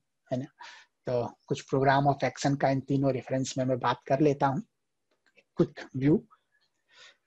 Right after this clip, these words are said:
of course, individual स्तर पे मेरे लिए दो ही काम है mainly, ये जो चार level की harmony है उसको समझना और समझकर उसको जीना, है ना। इसको करने के लिए तीन activity कर सकता हूँ।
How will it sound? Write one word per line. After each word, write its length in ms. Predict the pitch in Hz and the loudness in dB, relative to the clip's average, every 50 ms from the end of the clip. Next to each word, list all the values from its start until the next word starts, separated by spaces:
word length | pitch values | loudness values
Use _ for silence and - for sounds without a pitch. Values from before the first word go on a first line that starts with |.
| _ _ 240 | _ _ 4
of 100 | 208 - - 294 | 4 8 10 12
course, 260 | 262 254 247 - - - - - - - - - | 12 12 12 10 4 -4 -6 -10 -12 2 6 8
individual 480 | 202 202 196 226 226 220 214 226 220 214 | 12 12 12 12 12 12 12 12 12 12
स्तर 240 | 214 - 233 208 | 10 8 6 6
पे 180 | 208 - 220 214 | 8 10 10 10
मेरे 200 | 208 202 202 202 | 12 12 12 12
लिए 160 | 202 208 214 180 | 12 12 12 10
दो 160 | 156 180 175 | 10 8 8
ही 120 | 165 202 196 - | 8 8 8 8
काम 220 | 180 170 170 175 175 | 6 8 8 6 6
है 60 | 180 | 6
mainly, 340 | 175 170 170 170 170 180 208 - _ _ _ _ _ _ _ _ _ _ _ _ _ - | 6 6 6 6 6 6 4 2 _ _ _ _ _ _ _ _ _ _ _ _ _ 4
ये 80 | 170 | 4
जो 80 | 156 165 | 6 4
चार 320 | - - 190 170 180 170 | 6 8 8 10 10 10
level 240 | 170 170 165 180 175 | 10 10 10 8 8
की 140 | 170 - 180 | 8 6 4
harmony 460 | 151 143 151 156 160 170 170 175 165 | 6 6 6 4 4 4 6 6 6
है 100 | 160 160 | 6 4
उसको 260 | 151 143 - - 151 | 2 0 -2 -4 -6
समझना 500 | - - 147 147 - - - 185 202 208 185 | -4 0 0 2 2 4 6 8 8 8 8
और 120 | 160 139 | 6 4
समझकर 500 | - - 139 135 131 123 - - 123 120 | 2 0 0 0 0 -2 -4 -4 -6 -6
उसको 240 | 123 - - 139 131 | -6 -8 -8 -8 -6
जीना, 280 | 123 127 151 175 202 247 - _ _ _ _ _ _ _ _ _ _ _ _ _ _ _ _ _ _ _ _ _ _ _ _ _ _ _ _ _ _ _ _ _ _ - | -4 -2 0 0 -2 -2 -6 _ _ _ _ _ _ _ _ _ _ _ _ _ _ _ _ _ _ _ _ _ _ _ _ _ _ _ _ _ _ _ _ _ _ -10
है 80 | 143 | -8
ना। 60 | 147 156 - _ _ _ _ _ _ _ _ _ _ _ _ _ _ _ _ - | -8 -10 -12 _ _ _ _ _ _ _ _ _ _ _ _ _ _ _ _ 4
इसको 220 | 233 226 - 311 277 | 4 6 8 6 8
करने 300 | - 262 240 240 247 240 | 10 10 10 10 8 8
के 140 | - 233 | 8 10
लिए 140 | 214 208 233 254 | 10 12 10 10
तीन 260 | - - 190 170 156 | 8 6 4 4 4
activity 440 | 143 - - 147 139 139 131 147 135 | 2 2 2 2 2 2 2 -2 -2
कर 140 | - 147 | 0 -2
सकता 340 | 139 - - 139 - - 156 | -2 -2 -4 -6 -4 -2 -2
हूँ। 80 | 170 | -2